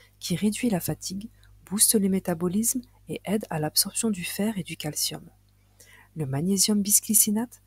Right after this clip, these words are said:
réduit également la fatigue, maintient la fonction musculaire normale, il soutient les fonctions physiologiques et renforce l'ossature. Les oméga trois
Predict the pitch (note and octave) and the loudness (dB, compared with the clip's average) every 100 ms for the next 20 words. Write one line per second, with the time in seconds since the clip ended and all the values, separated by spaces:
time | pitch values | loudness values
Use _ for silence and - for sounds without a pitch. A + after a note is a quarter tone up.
0 | _ - - D3 F#3 E3 F3 E3+ E3 D#3+ | _ -18 -8 -2 0 2 0 2 0 -2
1 | D3+ D3 D#3+ - - A3+ _ _ _ - | -4 -6 -6 -6 -6 -8 _ _ _ -6
2 | E3+ F#3 - G#3 D3 F#3 F3+ - F#3 F#3 | -4 0 2 0 0 -4 -2 0 0 0
3 | - F3+ F3 D3 D3 C3+ D3+ G3+ A#3 _ | -2 -2 -2 -2 -4 -8 -6 -8 -8 _
4 | - - - D#3+ - A3+ - B3 F#3 - | -20 -18 -6 2 2 2 0 2 2 0
5 | F#3 - F#3 - G3 G3+ F#3+ F3+ C4+ - | -2 -2 -2 -2 0 0 0 0 -2 -8
6 | - D#3 D#3 E3 - G#3 - D#3 D#3 - | -6 -4 -4 -6 -4 0 2 2 2 2
7 | D3+ - - - - - _ _ _ _ | 0 -10 -12 -20 -20 -20 _ _ _ _
8 | - E3 D3 F#3 G3+ G3+ G3 - - D#3 | -6 0 2 4 4 2 2 -2 -12 -20